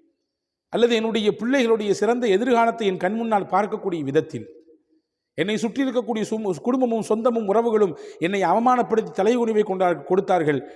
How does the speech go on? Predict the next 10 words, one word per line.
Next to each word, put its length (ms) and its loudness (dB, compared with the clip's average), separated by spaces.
அதையெல்லாம் 640 2
நான் 260 -2
உடைத்து 540 0
எறிந்து 400 4
மீண்டும் 380 2
எழுந்து 260 0
புது 200 -2
மனிதனாக 480 0
நிற்கக்கூடிய 520 -6
விஷயத்தில் 500 -6